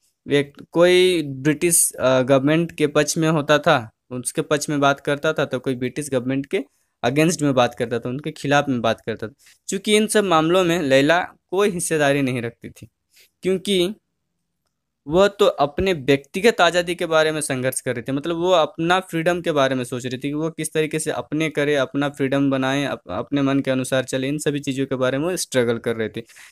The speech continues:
जैसे कि इस टाइम पर भारत अपने आज़ादी के लिए, अ, स्ट्रगल कर रहा था कि ब्रिटिश से किस तरीके से हम लोग आज़ाद हो जाएं, इसके लिए इंडिया जो है खुद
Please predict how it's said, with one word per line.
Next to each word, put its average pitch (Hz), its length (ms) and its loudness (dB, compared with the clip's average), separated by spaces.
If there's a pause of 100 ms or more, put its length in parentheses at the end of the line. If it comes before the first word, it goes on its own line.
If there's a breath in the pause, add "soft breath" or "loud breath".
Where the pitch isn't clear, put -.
(120)
जैसे 170 320 4
कि 214 240 -2 (300 loud breath)
इस - 200 4
टाइम 185 220 2
पर 185 140 2
भारत 151 480 0
अपने 175 380 0
आज़ादी 160 400 2
के 151 120 -10
लिए, 170 200 -4
अ, - 80 -12 (220)
स्ट्रगल 135 600 0
कर 123 180 0
रहा 117 140 0
था 120 100 -6
कि 120 120 -8
ब्रिटिश 123 380 -4
से 147 100 -4
किस 135 240 -6
तरीके 131 260 -2
से - 120 -8
हम 131 160 -4
लोग 139 140 0
आज़ाद 123 320 0
हो 135 100 -2
जाएं, 139 220 -2
इसके 147 260 -4
लिए 151 180 0
इंडिया 135 300 2
जो 143 180 0
है 175 80 -2
खुद 165 320 -4